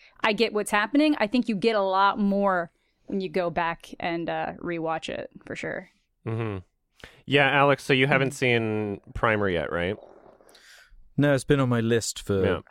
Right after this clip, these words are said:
Speaker 3: so long, but I've just never got round to it.
Speaker 1: It's
Speaker 3: I know
Speaker 1: so
Speaker 3: that
Speaker 1: good.
Speaker 3: what makes it so famous, though.
Speaker 2: Mm-hmm.
Speaker 3: Um,
Speaker 2: Yeah, I would, I would say, uh, from memory, I haven't seen that one in a while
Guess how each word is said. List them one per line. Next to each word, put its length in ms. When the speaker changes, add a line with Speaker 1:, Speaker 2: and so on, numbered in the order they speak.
Speaker 3:
so 420
long, 420
but 100
I've 60
just 180
never 220
got 180
round 260
to 160
it. 80
Speaker 1:
It's 140
Speaker 3:
I 40
know 100
Speaker 1:
so 220
Speaker 3:
that 80
Speaker 1:
good. 100
Speaker 3:
what 240
makes 200
it 80
so 140
famous, 480
though. 160
Speaker 2:
Mm-hmm. 140
Speaker 3:
Um, 400
Speaker 2:
Yeah, 220
I 100
would, 200
I 100
would 140
say, 480
uh, 60
from 360
memory, 400
I 100
haven't 220
seen 160
that 160
one 120
in 80
a 80
while 360